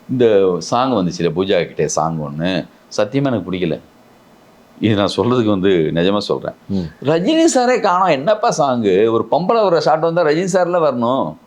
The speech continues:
Speaker 1: நான் சத்தியமா லோகேஷ்கிட்ட சொன்னேன், அது யாரு ஆடட்டும், வந்து யானை வச்சிருக்கீங்க கையில, நீங்க என்ன சின்னதா வந்து வேற யாரையோ விட்டு ஆட விட்டுட்டு இருக்கீங்க, எனக்கு பிடிக்கல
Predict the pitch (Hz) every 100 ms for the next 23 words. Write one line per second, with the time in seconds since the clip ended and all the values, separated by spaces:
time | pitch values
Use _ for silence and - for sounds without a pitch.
0 | _ _ - - - _ _ _ - 113
1 | 113 - 170 165 117 104 - 82 73 69
2 | - _ _ _ - - 107 101 131 175
3 | 175 156 160 151 135 95 80 - - -
4 | - 87 113 104 85 120 170 190 226 196
5 | 165 170 147 151 135 123 135 143 131 135
6 | 151 233 165 156 160 160 156 135 135 113
7 | 123 135 135 156 147 123 110 123 107 98
8 | 85 87 82 82 78 80 78 101 123 135
9 | 113 85 73